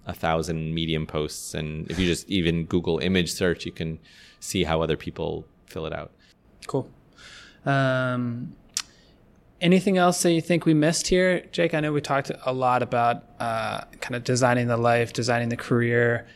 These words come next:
Speaker 2: cave day, projects, identity, change, commitment, <laughs> all the things that I love. Anything else that you think we missed? I know you m-, also might be working on a new project.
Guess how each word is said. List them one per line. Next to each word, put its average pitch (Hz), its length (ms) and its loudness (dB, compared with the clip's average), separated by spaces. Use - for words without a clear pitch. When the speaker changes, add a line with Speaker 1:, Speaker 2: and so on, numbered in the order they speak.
Speaker 2:
cave 135 300 4
day, 123 320 4
projects, 123 720 2
identity, 120 680 0
change, 120 840 -2
commitment, 123 640 0
<laughs> 127 920 2
all 151 160 4
the 156 100 2
things 151 220 0
that 143 80 4
I 131 60 4
love. 131 460 2
Anything 165 320 2
else 156 380 0
that 156 180 2
you 147 80 2
think 147 160 2
we 151 80 2
missed? 156 280 2
I 139 60 2
know 139 320 0
you 139 280 -4
m-, - 120 -14
also 143 240 -4
might 131 120 -2
be 135 80 0
working 131 260 -2
on 123 120 -2
a 120 40 -4
new 135 140 0
project. 135 640 0